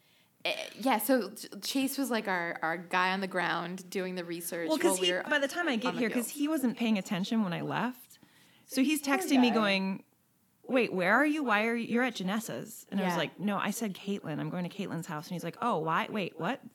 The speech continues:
Speaker 2: And I was like, "There's a bone."
Speaker 1: He had a long day, uh, like, a,
Speaker 2: Yeah.
Speaker 1: a not fun day.
Speaker 2: But it was just so great 'cause he suddenly, like, he suddenly realized he had no clue where we were.
Speaker 1: Yeah.
Speaker 2: So he couldn't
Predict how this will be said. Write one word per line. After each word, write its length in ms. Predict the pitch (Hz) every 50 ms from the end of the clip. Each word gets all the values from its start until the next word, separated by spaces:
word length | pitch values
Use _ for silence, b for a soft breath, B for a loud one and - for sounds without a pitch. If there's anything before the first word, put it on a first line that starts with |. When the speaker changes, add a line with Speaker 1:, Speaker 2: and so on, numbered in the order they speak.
| _ -
Speaker 2:
And 100 | - 190
I 40 | 185 180
was 80 | 190
like, 100 | 196 196
"There's 160 | 220 220 220
a 40 | 208
bone." 560 | 196 233 233 233 226 202 185 175 175 175 175 185
Speaker 1:
He 100 | 233 320
had 100 | 349 339
a 80 | 349
long 240 | 285 233 214 220 226
day, 300 | 214 208 185 190 196 196 -
uh, 100 | - 190
like, 180 | 185 185 180 180
a, 120 | 185 175
Speaker 2:
Yeah. 180 | 156 113 64 - -
Speaker 1:
a 80 | 190 185
not 280 | 185 185 175 170 -
fun 280 | - - 196 180 185 196
day. 100 | 185 175
Speaker 2:
But 80 | 269 254
it 40 |
was 80 | 277 269
just 120 | 311 294
so 80 | 320 311
great 240 | 233 269 269 277 269
'cause 140 | 269 262 240
he 100 | 247 233
suddenly, 320 | 240 262 240 240 226 214
like, 220 | 214 196 - -
he 160 | 208 - 240 233
suddenly 340 | - 269 269 262 285 277
realized 800 | 240 226 233 240 233 220 202 190 185 180 175 175 185 - - -
he 160 | - - - 240
had 160 | 220 190 190
no 380 | 214 202 208 208 196 190 190
clue 240 | 190 - - 190 185
where 600 | 170 165 165 156 156 156 151 139 147 160 - - - _ _ _ -
we 220 | - 175 185 170
were. 400 | 165 156 160 147 131 135 143 165 190 214
Speaker 1:
Yeah. 180 | 180 180 170
Speaker 2:
So 200 | 165 - - 190
he 200 | 180 - - 220
couldn't 440 | - - - 226 165 165 165 - -